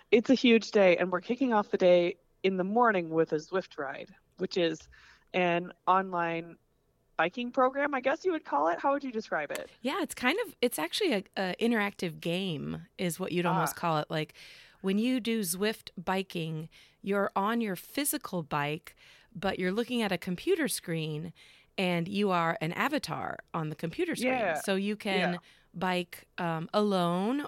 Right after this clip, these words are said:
Speaker 2: or with random strangers, or this specific ride is pretty darn cool.
Speaker 1: Yeah. So it's hosted by our very own ride director, Matt Phippen,
Speaker 2: Mm-hmm.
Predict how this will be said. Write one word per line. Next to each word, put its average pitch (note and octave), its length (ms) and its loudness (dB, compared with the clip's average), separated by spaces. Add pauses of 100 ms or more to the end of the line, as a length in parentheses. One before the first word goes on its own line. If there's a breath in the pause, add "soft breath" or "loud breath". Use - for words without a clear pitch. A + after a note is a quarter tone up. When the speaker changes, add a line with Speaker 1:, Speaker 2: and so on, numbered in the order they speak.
Speaker 2:
or E3 340 -4
with E3+ 360 -2
random E3+ 340 -2
strangers, G3+ 800 -6 (440 loud breath)
or F#3 320 0
this A#3+ 260 -2
specific F#3 600 -2
ride D3+ 540 -4 (140)
is F#3+ 140 -4
pretty G#3+ 220 0
darn E3+ 240 0
cool. B3+ 420 -6 (640)
Speaker 1:
Yeah. G#3+ 340 0 (280)
So F3+ 460 2 (420 soft breath)
it's G3 380 -2 (200)
hosted A#3+ 420 2
by G3 380 4
our E3+ 200 0
very G3+ 280 0
own F#3+ 180 0
ride F3 300 -4
director, F3+ 380 -2
Matt E3+ 240 -6
Phippen, B3+ 380 -6 (160)
Speaker 2:
Mm-hmm. F3 180 -4